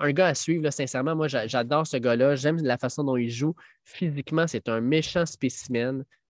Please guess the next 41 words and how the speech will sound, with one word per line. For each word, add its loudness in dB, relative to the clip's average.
puis, -4
euh, -2
j'ai 2
hâte 4
de 2
voir 0
qu'est-ce -6
qu'il -8
va 4
être -4
capable -2
de 4
faire, 2
mais -2
impressionnant 0
jusqu'à -4
maintenant. -8
Martin 2
t'en 2
parlait, 6
Mathieu 0
Bergeron, 2
euh, -2
notre 0
Québécois, 4
qui -6
est -2
aussi -4
near 4
ball 2
depuis -2
son 0
arrivée, 0
euh, -2
je -6
pense 0
qu'il -16
fait -2
tourner 0
des 2
têtes. -4